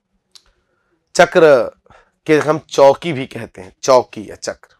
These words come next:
उसके ऊपर शीर्ष पर कोई ना कोई पशु, पशु का चित्र, अ, का निर्माण, पशु, सब एकाश्मक। यह अपने आप में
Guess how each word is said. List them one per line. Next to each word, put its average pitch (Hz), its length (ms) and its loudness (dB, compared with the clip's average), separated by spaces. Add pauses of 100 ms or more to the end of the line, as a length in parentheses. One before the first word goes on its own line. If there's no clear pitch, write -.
(1700)
उसके 208 300 -2
ऊपर 262 320 2
शीर्ष 240 340 -2
पर - 480 0 (240)
कोई 175 260 2
ना 160 80 0
कोई 151 240 -4
पशु, 131 520 -6 (680)
पशु 160 260 0
का 135 140 -2
चित्र, - 360 -10 (140)
अ, 50 120 -12 (280)
का 117 260 2 (500)
निर्माण, 120 380 -2 (260)
पशु, - 240 -12 (300)
सब - 460 -4
एकाश्मक। - 760 -16 (3250)
यह 170 100 6
अपने 156 240 2
आप 160 300 4
में 156 340 -2